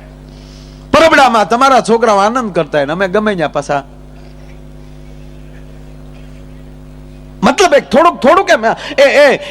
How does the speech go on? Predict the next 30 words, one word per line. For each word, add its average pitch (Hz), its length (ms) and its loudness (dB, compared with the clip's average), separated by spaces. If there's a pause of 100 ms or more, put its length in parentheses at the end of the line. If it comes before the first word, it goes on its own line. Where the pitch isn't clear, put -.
એવું 320 200 2
હાવ 349 380 2
ના 381 140 2
માની 311 240 0
લે. 262 100 0
અમુક 330 220 0
તો - 100 2
એમ 330 240 2
જ 285 40 0
માની 247 260 0
લે 254 100 2
કે, 202 80 0
"આ 233 80 2
એ 285 100 4
મારા 220 220 0
દીકરા 233 300 0
રૂપિયા 196 420 0
હાટું 165 360 -6
ડોટું 156 320 -2
દે." 226 100 4
રૂપિયા 269 400 -2
તો 349 140 -2
ન 240 280 0
લે 254 180 2
તો 240 100 -2
એક 240 220 2
દી 269 140 -4
ઘીરે 170 320 0
ન 147 80 0
રહે. 107 280 -4